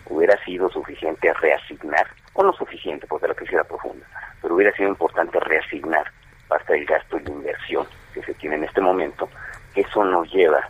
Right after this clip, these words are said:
nos lleva, Mario, a la segunda preocupación. Todo el, el detalle de la inversión pública y del gasto del Estado mexicano, nada de eso va a promover el crecimiento económico. Tenemos una inversión que sigue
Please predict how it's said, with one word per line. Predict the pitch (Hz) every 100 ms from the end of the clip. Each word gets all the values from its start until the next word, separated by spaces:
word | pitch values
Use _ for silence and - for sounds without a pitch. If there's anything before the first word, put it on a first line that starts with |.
| - -
nos | 76
lleva, | 80 80 80
Mario, | 78 76 90 - - - -
a | 73
la | 76 73 73 71
segunda | 76 73 80 80
preocupación. | - - 71 78 - 73 - - - - - -
Todo | 104 104 117 117 - -
el, | 82 -
el | 85
detalle | - - - 92 104
de | 92
la | 71
inversión | 71 71 - 90 82 -
pública | 82 80 - 73
y |
del | 71 - -
gasto | 82 - - - - _ _ _ _ -
del | 71
Estado | - 85 82
mexicano, | 80 - - 78 80 73 -
nada | 87 90 82
de | 73 78
eso | - 73
va | 76
a |
promover | - 69 65 69
el | 69
crecimiento | - - 71 -
económico. | - - 57 - - - - - - - -
Tenemos | 82 80 85 90 87
una | 87
inversión | 82 73 69 85 80 85 - -
que | -
sigue | - 85